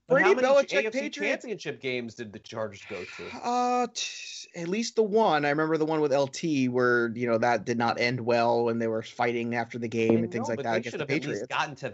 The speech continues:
Speaker 1: that point more.
Speaker 2: Uh, they should have, but they lost in earlier rounds to the Patriots or other teams. Um, you know, <laughs> they, they've been to nine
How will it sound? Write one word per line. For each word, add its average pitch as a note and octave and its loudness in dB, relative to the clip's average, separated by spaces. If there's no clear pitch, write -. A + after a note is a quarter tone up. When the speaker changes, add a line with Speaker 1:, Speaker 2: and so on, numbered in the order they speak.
Speaker 1:
that F#3 -2
point A2+ -10
more. C#3+ -10
Speaker 2:
Uh, G3+ 2
they G#3+ 6
should E4 0
have, F#3+ -2
but D3+ 0
they D#3+ 4
lost D3 0
in C3+ -4
earlier C3+ 0
rounds C#3 -2
to A#2+ -4
the A#2+ -8
Patriots A#2+ -2
or G#2 2
other A#2 2
teams. D3 -6
Um, B2+ 2
you F3+ 0
know, F3+ 4
<laughs> C3 -6
they, F#3 0
they've F3 2
been B3+ -6
to B3+ -4
nine G3 -4